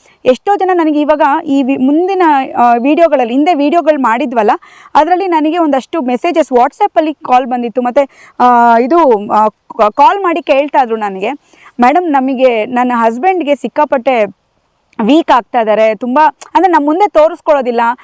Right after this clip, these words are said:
but ಅವ್ರಿಗೆ ಮನಸ್ಸಲ್ಲಿ ಯಾವಾಗಲೂ ಕೃಷಿ ಮಾಡಬೇಕು ಅನ್ನೋದು ಇದೆ. ಆ, ನೀವು ಏ-, ನಿಮ್ಮ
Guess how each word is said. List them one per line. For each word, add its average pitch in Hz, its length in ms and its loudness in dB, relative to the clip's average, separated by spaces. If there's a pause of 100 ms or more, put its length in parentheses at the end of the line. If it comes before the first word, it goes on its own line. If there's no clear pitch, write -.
(240)
but 359 140 2
ಅವ್ರಿಗೆ 320 260 2
ಮನಸ್ಸಲ್ಲಿ 330 520 -2
ಯಾವಾಗಲೂ 285 340 2
ಕೃಷಿ 285 300 -4
ಮಾಡಬೇಕು 240 480 -2
ಅನ್ನೋದು 233 320 0
ಇದೆ. 220 680 -2 (100)
ಆ, 233 180 2
ನೀವು 330 240 0
ಏ-, 269 160 -2
ನಿಮ್ಮ 339 260 0